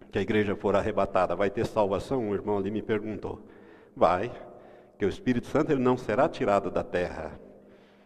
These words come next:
A Bíblia fala claramente que ele agora é aquele que o detém. Tá lá em segunda Tessalonicenses. Quer ver o texto, capítulo dois? Segunda Tessalonicenses. Ali está se referindo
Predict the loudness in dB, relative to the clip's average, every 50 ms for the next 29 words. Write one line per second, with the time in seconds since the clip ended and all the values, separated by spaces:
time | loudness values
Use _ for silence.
0 | _ _ _ _ _ _ _ _ -10 -6 -4 -4 -2 -2 -2 -2 2 4 6 6
1 | 6 4 4 2 2 2 4 2 2 0 0 0 0 0 0 -2 -2 -4 -4 -4
2 | -4 -6 -6 -4 -2 -2 -2 -2 -2 -4 -6 -8 -4 -2 0 0 0 0 -2 -4
3 | -6 -8 -8 -6 -6 -4 -2 0 2 4 4 6 6 4 2 2 0 0 0 0
4 | 0 0 -2 0 0 0 -2 -4 -6 -4 -4 0 2 2 2 2 2 4 4 4
5 | 4 0 -4 -8 -12 -14 -16 -16 -18 -18 -20 -20 -20 -20 -20 -20 -20 -14 -10 -6
6 | -4 -4 -4 -4 -4 -6 -10 -6 -6 -2 -2 -2 -2 -2 -4 -4 -4 -4 -4 -4
7 | -4 -6 -6 -6 -8 -6 -6 -6 -2 0 0 -2 0 0 0 0 0 0 -2 -6
8 | -8 -6 -6 -8 -8 -8 -6 -2 2 4 4 4 2 0 -4 -6 -10 -12 -14 -16
9 | -18 -20 -20 -20 -20 -20 -20 -14 -12 -6 -4 -4 -4 -4 -4 -4 -4 -4 -4 -4
10 | -4 -4 -6 -4 0 2 2 2 0 -2 -8 -16 -18 -18 -18 -18 -20 -20 -20 -20
11 | -20 -20 -20 -20 -20 -20 -20 -20 -20 _ _ _ _ _ _ _ _ _ -6 -4
12 | -2 -2 2 2 2 2 2 0 -4 0 2 2 2 2 2 0 -2 -2 0 0
13 | -2 -2 0 0 0 0 2 4 4 2 2